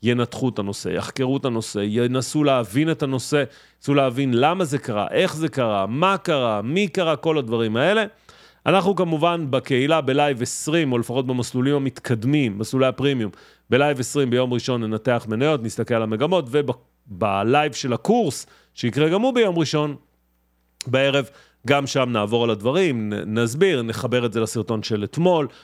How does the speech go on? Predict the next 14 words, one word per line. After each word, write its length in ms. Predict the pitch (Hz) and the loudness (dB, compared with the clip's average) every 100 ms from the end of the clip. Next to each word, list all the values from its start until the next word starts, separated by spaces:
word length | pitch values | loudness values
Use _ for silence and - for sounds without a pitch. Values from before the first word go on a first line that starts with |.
| - | -10
שמדבר 480 | 117 110 107 101 | -4 -2 0 0
על 80 | 95 | 0
החמישה 580 | 95 - 113 139 214 175 | -4 -4 -2 -2 0 0
אחוז 320 | 131 127 110 | -2 -6 -4
ואיך 220 | 95 143 143 | 0 0 0
מוצאים 300 | 151 135 123 | -4 -2 -2
מניות 320 | 110 101 95 | 0 -2 -2
וכל 200 | 90 98 | -4 -2
דבר 260 | 90 87 | -2 -4
אחר. 200 | 82 - 87 - - - | -4 -6 -10 -12 -20 -6
אז 160 | - 123 | 0 0
כרגע 340 | 185 214 214 | 2 2 2
השוק 400 | 185 - 214 208 | 2 0 -2 -2
במצב 640 | 151 156 143 - 196 202 | 0 0 0 0 2 2